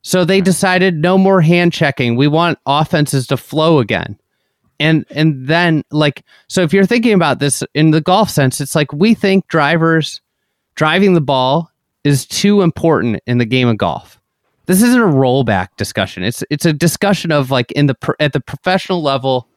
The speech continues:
Speaker 1: what do you wanna see more of? How do you improve the product at the professional level? Look at the N B A right now. This in-season tournament has taken games that
Speaker 2: Worked
Speaker 1: were,
Speaker 2: out.
Speaker 1: uh,
Speaker 2: Yeah.
Speaker 1: irrelevant.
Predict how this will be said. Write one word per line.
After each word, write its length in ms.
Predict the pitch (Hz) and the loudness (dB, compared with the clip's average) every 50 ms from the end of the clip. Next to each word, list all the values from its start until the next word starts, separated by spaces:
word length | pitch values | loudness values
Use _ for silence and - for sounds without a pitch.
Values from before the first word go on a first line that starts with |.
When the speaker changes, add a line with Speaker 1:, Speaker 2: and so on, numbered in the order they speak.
| _ _ _ _ _ _ _ _ _ _ | _ _ _ _ _ _ _ _ _ _
Speaker 1:
what 200 | - 131 160 196 | -4 0 0 2
do 60 | 196 202 | 2 2
you 200 | 185 185 185 180 | 2 4 2 2
wanna 380 | 156 131 143 147 147 139 135 | 2 2 0 0 2 2 0
see 260 | 120 - - 139 127 | 0 -2 -2 -2 0
more 380 | 113 110 101 101 95 90 87 82 | 0 0 0 0 0 -2 -4 -6
of? 180 | - - - _ _ _ _ _ _ _ _ - | -8 -10 -16 _ _ _ _ _ _ _ _ -4
How 200 | - 180 190 220 | -2 0 2 2
do 100 | 226 214 | 2 2
you 240 | 208 220 208 196 - - | 4 4 4 4 2 2
improve 600 | 156 151 151 135 - - - 160 170 180 160 - | 0 0 0 0 -2 0 2 2 4 2 2 0
the 100 | - 147 | -4 -6
product 480 | - - - 135 123 123 131 127 - - | -4 -2 -2 0 0 0 0 -2 -2 -4
at 100 | 113 95 | -6 -6
the 60 | 104 | -6
professional 520 | - - 113 - 117 113 110 - - 113 | -8 -8 -6 -2 -2 -2 -2 -2 -4 -4
level? 280 | 107 104 98 92 95 - | -2 -2 -4 -6 -6 -4
Look 200 | 123 185 240 233 | -2 -2 0 0
at 120 | 330 285 - | 0 0 0
the 80 | 277 | 0
N 160 | 202 247 247 | 2 4 4
B 200 | 233 247 220 240 | 4 4 2 2
A 120 | 247 285 294 | 4 2 4
right 240 | 254 240 233 233 233 | 4 2 2 2 2
now. 380 | 226 247 285 302 277 190 120 - _ - - - _ _ | 2 2 4 4 4 4 2 -2 _ -20 -20 -20 _ _
This 180 | - 262 233 - | -2 0 0 2
in-season 560 | 233 262 277 247 - 285 277 262 254 269 247 | 2 2 2 2 2 2 2 4 4 2 2
tournament 580 | - - 226 233 269 294 277 233 190 190 196 - _ _ _ _ _ _ _ _ _ _ _ _ - | 2 2 2 4 4 4 4 4 2 2 -2 -4 _ _ _ _ _ _ _ _ _ _ _ _ -2
has 180 | 233 233 - - | -2 -2 0 0
taken 400 | - 247 285 254 294 294 277 214 | 0 0 0 2 2 2 2 4
games 520 | 180 214 226 262 285 247 220 180 156 180 | 2 2 2 2 2 2 2 2 2 0
that 180 | 175 214 - - _ | 0 -2 -2 -4 _
Speaker 2:
Worked 140 | - - 185 | -4 0 2
Speaker 1:
were, 200 | 220 226 233 - | 2 4 2 2
Speaker 2:
out. 260 | 117 247 220 185 - - | 2 0 0 -2 -2 -2
Speaker 1:
uh, 80 | 190 - _ _ _ - | -4 -4 _ _ _ -14
Speaker 2:
Yeah. 100 | 90 87 | -6 -2
Speaker 1:
irrelevant. 840 | - 247 294 285 247 254 262 277 294 294 247 185 151 104 90 - | 0 2 2 4 4 4 4 4 4 4 4 2 2 0 -2 -8